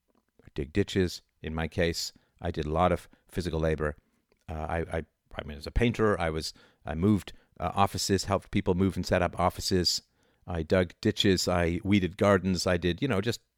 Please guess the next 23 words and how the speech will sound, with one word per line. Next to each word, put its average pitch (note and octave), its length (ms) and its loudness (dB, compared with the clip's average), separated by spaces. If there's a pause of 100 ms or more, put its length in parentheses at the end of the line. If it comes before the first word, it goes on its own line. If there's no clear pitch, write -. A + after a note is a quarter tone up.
(240)
pretty - 160 -2
hard C3 340 4
manual A2+ 340 2
labor. F3+ 360 -2 (2250)
And G#2+ 180 6
I G#2+ 60 8
needed A#2+ 320 8
that G2 260 -2 (1300)
to D3 100 2
live. - 340 2
I G2 60 2
needed B2+ 300 4
that G#2 200 0
to - 120 -4
eat. E3 240 0 (420)
In A2+ 80 2
other A2+ 140 4
words, G#2 280 6
if A#2 140 0
I G#2 100 0
had G#2 140 0
messed A#2 320 0
up F#2+ 180 -2